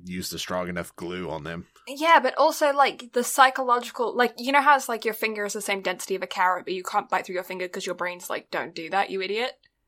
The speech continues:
Speaker 2: Her brain would have had to have stopped that, "Don't do that, you idiot." <laughs>
Speaker 1: Anime logic, though.
Speaker 2: <sighs> Also, can you bite out? 'Cause she did, did she do all ten, or did she just do the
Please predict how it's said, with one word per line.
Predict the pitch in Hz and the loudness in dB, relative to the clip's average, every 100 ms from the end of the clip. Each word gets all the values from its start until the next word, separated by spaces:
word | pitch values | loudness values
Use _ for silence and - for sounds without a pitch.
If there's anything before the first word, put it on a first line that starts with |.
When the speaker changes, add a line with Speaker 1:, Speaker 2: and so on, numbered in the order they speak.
| _ _ _ - | _ _ _ 2
Speaker 2:
Her | 226 | 4
brain | 262 254 277 269 | 8 10 10 8
would | 233 | 4
have | |
had | 247 233 | 4 4
to | 233 | 4
have | 220 208 - _ 202 | -2 -4 -18 _ -8
stopped | - - 240 240 - 208 | -4 6 8 8 6 4
that, | 214 - 196 | 6 6 4
"Don't | 214 190 196 | 2 2 -2
do | 247 | 4
that, | 226 - | 6 6
you | 180 | 2
idiot." | 185 156 156 - 233 - - - _ | -2 -2 -4 -4 -8 -8 -12 -20 _
<laughs> | _ _ _ _ _ | _ _ _ _ _
Speaker 1:
Anime | 143 160 131 82 | 2 2 2 0
logic, | 71 62 - - | -4 -6 -10 -12
though. | - - _ _ _ _ _ - - - _ _ - _ _ _ _ _ _ _ _ _ _ _ _ - | -12 -12 _ _ _ _ _ -16 -16 -20 _ _ -20 _ _ _ _ _ _ _ _ _ _ _ _ -8
Speaker 2:
<sighs> | - - - - - _ _ _ _ _ _ _ _ | -8 -8 -14 -18 -20 _ _ _ _ _ _ _ _
Also, | 285 370 381 285 | 2 4 6 6
can | - 277 | 4 -2
you | 339 285 | 0 4
bite | 208 247 | 6 8
out? | 302 311 - _ _ _ _ _ | 8 6 2 _ _ _ _ _
'Cause | - 254 | -2 4
she | 359 | 8
did, | 427 277 | 8 6
did | - 262 | 0 0
she | |
do | 370 403 | 6 6
all | 392 | 6
ten, | - 247 311 | 4 4 4
or | 269 | 2
did | 247 | 0
she | 247 | -2
just | 233 226 | -6 -4
do | 233 | -2
the | 214 | -2